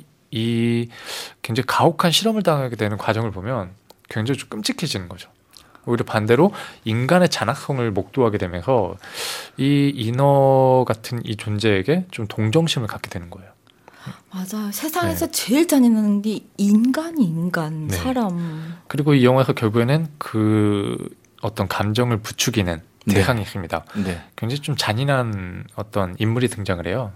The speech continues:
Speaker 1: 그 리처드 스트링랜드라는 어떤 캐릭터를 연기하는 그 연구소의 어떤 일종의 소장 같은 캐릭터인데
Speaker 2: 음.
Speaker 1: 이 사람이 그 마이클 셔넌이라는 굉장히 연기파 배우가 굉장히 악랄한 연기를 너무 잘합니다.
Speaker 2: 네.
Speaker 1: 그러므로 관객 입장에서는 어느 한쪽에서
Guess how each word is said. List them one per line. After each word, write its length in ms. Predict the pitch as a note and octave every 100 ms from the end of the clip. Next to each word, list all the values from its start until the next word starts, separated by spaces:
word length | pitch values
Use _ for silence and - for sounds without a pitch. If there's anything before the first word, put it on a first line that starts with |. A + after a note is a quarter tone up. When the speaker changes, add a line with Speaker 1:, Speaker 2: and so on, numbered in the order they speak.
| _
Speaker 1:
그 100 | -
리처드 360 | G2 - C3+ A#2+
스트링랜드라는 880 | - - D#3 C#3 G#2 F#2+ F2+ F2+ E2+
어떤 240 | F2 G2+
캐릭터를 420 | - - - A2+
연기하는 460 | F2+ F#2 F#2+ F2+ D3 - - - - -
그 120 | - G#2
연구소의 680 | G#2 A#2 D3+ D3 C3+ B2+
어떤 480 | G#2 A2+ A2 G2+ F#2
일종의 480 | - G#2+ - A2+ G#2
소장 260 | - F#3+ A3
같은 220 | E3 A2
캐릭터인데 580 | G#2+ G2+ A3+ G#3+ G2+ F#2+
Speaker 2:
음. 160 | F#3+ F#3+ - - -
Speaker 1:
이 60 | C3
사람이 540 | - D#3 D3+ D3 B2+ -
그 100 | -
마이클 400 | G2 F#2+ C#3+ F3+
셔넌이라는 560 | - D3+ C3 A2+ A2 A#2
굉장히 260 | A#2 G2
연기파 360 | F#2+ F3 - C#3+
배우가 400 | A2 F#2 G#2+ D3+ - _ _
굉장히 280 | - F#2+ -
악랄한 400 | G#2+ C#3 E3 C3
연기를 240 | G2+ G2
너무 160 | F2+ F#2
잘합니다. 440 | - F#2 F2 -
Speaker 2:
네. 100 | F#3+ F3 E3+ E3+ -
Speaker 1:
그러므로 320 | B2+ B2 A#2+
관객 500 | - G#2+ G#2 G#2+ A2
입장에서는 500 | G#2 G#2 F#2 G#2+ B2
어느 200 | F#2+ G#2+
한쪽에서 680 | A2+ D#3 D3+ B2 G#2+ E3